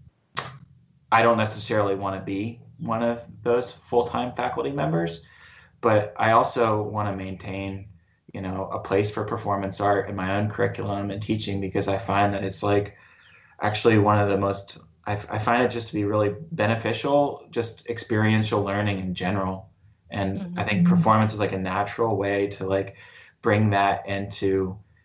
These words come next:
Speaker 1: the art classroom. And I, I'm like, even if I wasn't teaching art, I would be bringing performance and experiential learning into, you know, teaching science or math or, or whatever it might be. So
Speaker 2: Mm-hmm.
Speaker 1: I don't know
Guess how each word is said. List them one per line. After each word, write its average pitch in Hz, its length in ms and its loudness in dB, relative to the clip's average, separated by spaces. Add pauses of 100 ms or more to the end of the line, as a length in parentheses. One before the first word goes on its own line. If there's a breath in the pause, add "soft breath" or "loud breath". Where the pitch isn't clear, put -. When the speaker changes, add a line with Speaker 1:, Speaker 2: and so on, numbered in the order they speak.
(120 soft breath)
Speaker 1:
the 117 140 4
art 107 240 4
classroom. - 640 -4 (240)
And 185 140 -4
I, 185 140 -2
I'm 104 180 -2
like, 101 200 0
even 131 220 4
if 120 140 2
I - 20 6
wasn't 110 320 4
teaching 117 380 -6
art, 104 400 0
I 98 100 -6
would 92 180 0
be 101 120 -2
bringing 104 400 -2
performance 104 800 -2 (300 soft breath)
and 110 80 -2
experiential 104 720 -4
learning 98 380 -4
into, 98 340 -2
you 98 80 0
know, 95 260 -2 (680)
teaching 95 340 0
science 95 480 0
or 90 80 -2
math 95 360 -2
or, - 340 -4 (340 soft breath)
or - 80 -2
whatever 101 300 4
it 101 60 0
might - 160 -4
be. 113 300 -2 (280 soft breath)
So - 440 0
Speaker 2:
Mm-hmm. 175 220 -6 (320)
Speaker 1:
I 117 100 2
don't 131 160 6
know 123 120 8